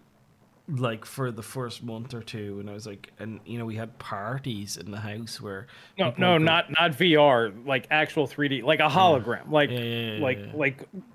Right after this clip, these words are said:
Speaker 2: R two D two projects
Speaker 1: No,
Speaker 2: a
Speaker 1: but what I'm
Speaker 2: three D thing.
Speaker 1: talking about is, is, is, is, is this. I, I, I had this, like, love with V R, but I found that it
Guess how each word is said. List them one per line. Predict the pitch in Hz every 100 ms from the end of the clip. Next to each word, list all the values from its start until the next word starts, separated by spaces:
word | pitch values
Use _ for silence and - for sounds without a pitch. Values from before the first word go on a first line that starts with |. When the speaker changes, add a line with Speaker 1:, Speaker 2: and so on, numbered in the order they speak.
| -
Speaker 2:
R | 175 175
two | 185
D | 160 170
two | - 156
projects | - 131 135 123 160
Speaker 1:
No, | 165
Speaker 2:
a |
Speaker 1:
but | 147
what | 143
I'm | 156
Speaker 2:
three | 143
D |
thing. | 151
Speaker 1:
talking | 143 143 147
about | 131 113
is, | 107 107
is, | - 113 110
is, | 110 -
is, | 80 107 110
is | 107 107
this. | 113 110 -
I, | 85 101
I, | 92 107 104
I |
had | 113 104
this, | 110 -
like, | 107 - -
love | 123 120 101 104
with | 107 104
V | 107 110
R, | 123 127 113 107 - - - _ _ - _ _ _ _ _ _ -
but | 127
I | 120
found | - 135 131 131 120
that |
it | 110